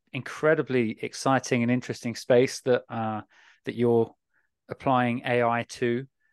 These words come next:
And, um, yeah, you could potentially be driving a very exciting future for everyone once these kids, uh, with their super A I charged educations are unleashed on the world.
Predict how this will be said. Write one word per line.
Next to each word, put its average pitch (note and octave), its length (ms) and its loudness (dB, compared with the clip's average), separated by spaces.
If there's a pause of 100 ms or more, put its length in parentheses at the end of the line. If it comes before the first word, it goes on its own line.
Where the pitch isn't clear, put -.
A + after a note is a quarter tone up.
(300)
And, A#2 420 -4
um, A#2 440 0 (580)
yeah, C3+ 300 -2 (260)
you A#2+ 100 -8
could A#2+ 260 -6 (100)
potentially B2 720 -4
be A#2+ 80 0
driving A#2 640 2 (480)
a A#2 80 -6
very B2+ 240 2
exciting B2 480 -2
future B2 480 -4 (640)
for A#2 160 0
everyone F#2+ 300 -6 (120)
once A2+ 220 -10
these G#2+ 220 -6
kids, - 400 -6
uh, G#2 340 0
with A#2 160 -6
their G#2+ 220 0
super C#3+ 460 4
A C3 180 4
I B2 160 4
charged A#2+ 640 0 (320)
educations B2 800 -2
are A#2+ 380 4 (360)
unleashed B2+ 440 2
on B2 100 2
the A#2+ 60 -4
world. A2+ 340 2